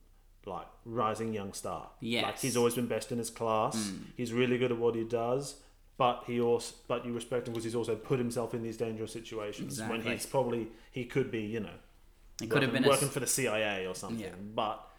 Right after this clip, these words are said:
Speaker 1: he's put himself in
Speaker 2: And
Speaker 1: this,
Speaker 2: that's
Speaker 1: in this
Speaker 2: a,
Speaker 1: sort of
Speaker 2: that's a
Speaker 1: role.
Speaker 2: friendly face and a nice young face to
Speaker 1: To
Speaker 2: follow through a dark universe.
Speaker 1: to carry a world, yeah.
Speaker 2: Exactly. So if we have him and we have his
Speaker 1: Yeah.
Speaker 2: leader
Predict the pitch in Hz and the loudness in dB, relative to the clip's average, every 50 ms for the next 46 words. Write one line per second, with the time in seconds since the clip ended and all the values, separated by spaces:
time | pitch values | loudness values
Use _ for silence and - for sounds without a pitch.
0 | - - - - _ - - 117 110 107 104 101 101 95 - - - - - - | -20 -20 -20 -20 _ -14 -10 -8 -6 -4 -4 -4 -6 -8 -10 -12 -16 -18 -20 -20
1 | - - - - - 113 104 104 - - 104 101 - - - 120 117 117 120 143 | -20 -20 -16 -10 -8 -8 -6 -6 -6 -4 -4 -4 -4 -2 0 0 2 4 6 6
2 | 170 - - - 151 131 - 117 139 143 143 - 160 143 - 147 139 143 139 131 | 4 4 2 -2 -2 -2 0 2 2 2 2 0 -2 -2 0 0 2 2 2 0
3 | 120 113 - - 156 139 107 80 98 131 - - - - - 113 110 110 110 110 | -2 -2 -2 0 0 0 -2 -4 -8 -8 -8 -10 -10 -8 -8 -6 -6 -6 -6 -6
4 | 117 120 120 135 - - - - 110 110 117 113 113 113 113 110 - - 127 123 | -6 -6 -6 -8 -10 -12 -14 -12 -10 -8 -6 -4 -4 -4 -4 -6 -6 -6 -6 -4
5 | 113 87 - 117 - - - - - - - - - - - - - - - - | -4 -6 -6 -8 -10 -10 -10 -10 -10 -12 -16 -20 -20 -20 -20 -20 -20 -20 -20 -20
6 | - - - - - - - - - - - - 131 127 143 135 - - 147 139 | -20 -20 -20 -20 -20 -20 -20 -20 -18 -10 -6 -4 -2 -2 -2 -2 2 4 4 6
7 | 135 131 127 123 123 - - 139 123 113 110 120 113 110 113 110 - 131 127 110 | 6 6 4 2 0 -2 -2 0 0 0 2 2 2 0 0 0 0 0 0 0
8 | 104 - 76 78 - - - - 135 131 127 120 113 107 104 104 113 117 107 95 | 0 -2 -4 -4 -4 -4 -4 -2 0 0 0 0 0 -2 -2 -2 -4 -4 -6 -6
9 | 92 - - 110 104 90 120 113 98 - - - - - - - 113 110 113 113 | -8 -6 -6 -6 -6 -4 -4 -4 -4 -6 -8 -14 -14 -12 -8 -4 -2 -2 -2 -2
10 | - 120 120 139 143 151 151 147 127 98 71 - - - - - - - - 104 | -2 -4 -2 0 0 0 -2 -2 -6 -8 -8 -10 -12 -16 -18 -20 -20 -12 -8 -6
11 | 113 120 110 117 113 110 117 117 113 113 110 110 107 110 110 123 - - - - | -4 -2 -2 -2 -4 -4 -4 -2 -2 -2 0 0 -2 -2 -4 -6 -10 -16 -20 -16
12 | - 104 113 131 147 151 139 - 120 85 62 - 135 | -10 -6 -2 2 2 2 2 2 0 -6 -8 -8 -10